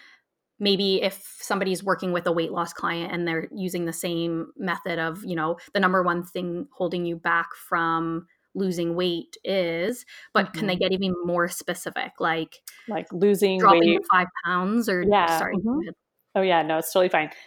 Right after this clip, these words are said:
Speaker 2: Yeah, so you can definitely get more specific. So, w-,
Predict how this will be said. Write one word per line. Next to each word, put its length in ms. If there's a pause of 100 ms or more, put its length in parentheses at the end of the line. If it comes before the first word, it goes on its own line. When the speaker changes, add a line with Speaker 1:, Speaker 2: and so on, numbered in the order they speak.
Speaker 2:
Yeah, 200
so 400
you 280
can 220
definitely 560
get 300
more 160
specific. 580
So, 340 (360)
w-, 160